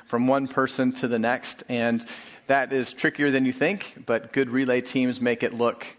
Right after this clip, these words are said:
easy, effortlessly, right?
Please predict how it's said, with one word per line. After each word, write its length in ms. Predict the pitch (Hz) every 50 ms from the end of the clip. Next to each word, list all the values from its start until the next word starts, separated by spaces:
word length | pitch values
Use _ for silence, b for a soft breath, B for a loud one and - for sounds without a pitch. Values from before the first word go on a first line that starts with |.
| _ _ -
easy, 540 | - 117 113 117 107 113 127 135 151 151 B B B B B B B
effortlessly, 840 | - 127 120 - 127 - - 131 127 - - - 123 120 135 147 - - -
right? 340 | - 110 110 113 123 127 -